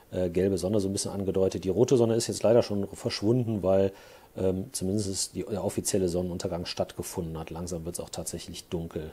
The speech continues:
draußen. Äh, bisher habe ich den Eindruck, dass diese Wettervorhersage wirklich sehr genau stimmt, genau auch wie bei dem X-Weather-Widget, was ich auf den Handys immer drauf hab. Ähm, das kennt ihr von meinen früheren Testberichten vielleicht schon. Ähm, da kann man wirklich ziemlich genau sehen, okay, heute Abend wird's höchstwahrscheinlich,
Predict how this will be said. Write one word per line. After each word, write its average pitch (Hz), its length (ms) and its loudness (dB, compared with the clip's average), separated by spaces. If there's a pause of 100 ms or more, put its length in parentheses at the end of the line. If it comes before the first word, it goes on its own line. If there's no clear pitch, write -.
draußen. 76 600 -8 (460)
Äh, 101 120 4
bisher 117 420 6
habe 151 140 0
ich - 60 -6
den 127 120 0
Eindruck, 120 420 0
dass 110 180 -4
diese 101 480 0
Wettervorhersage 110 880 2
wirklich 107 420 0
sehr 104 300 6
genau 101 260 6
stimmt, 139 400 0
genau 104 320 4
auch 110 220 4
wie 104 60 2
bei 101 100 4
dem 95 120 0
X-Weather-Widget, 104 760 2
was 90 160 0
ich 87 80 -4
auf 80 100 -12
den 85 140 -6
Handys 120 300 0
immer 110 180 -4
drauf 98 320 -2
hab. 104 200 -4 (520)
Ähm, 90 160 -8
das 85 120 -10
kennt 98 200 -6
ihr - 60 -4
von 92 140 -8
meinen 85 300 -6
früheren 87 320 -2
Testberichten 95 600 -2
vielleicht 90 420 0
schon. 92 280 0 (540)
Ähm, 90 460 2 (220)
da - 100 -2
kann - 140 4
man 104 140 4
wirklich - 260 0
ziemlich 120 360 6
genau 98 260 4
sehen, 98 220 2
okay, 101 320 -2
heute 98 240 2
Abend 95 320 0
wird's - 240 -2
höchstwahrscheinlich, 95 960 0